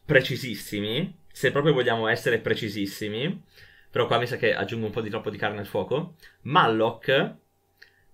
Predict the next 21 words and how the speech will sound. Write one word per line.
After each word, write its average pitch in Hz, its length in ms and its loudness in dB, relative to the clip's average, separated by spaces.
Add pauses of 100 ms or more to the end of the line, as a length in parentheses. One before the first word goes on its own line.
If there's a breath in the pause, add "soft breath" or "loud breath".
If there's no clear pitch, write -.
(140)
eh, 123 680 2
quello 175 180 2
che 170 80 4
restituisce 127 760 0
è 127 100 6
proprio 147 220 0
questo 139 200 -2
numero. 104 460 -4 (1300)
Cioè, - 160 4
se 139 140 4
voi 185 140 8
provate 147 280 6
a 160 60 0
stampare 139 420 4
quel 135 160 2
numero 123 240 0
là 113 140 4
come 117 140 -2
un 107 40 -6
intero, 110 680 -2 (520)
ok? 110 580 -2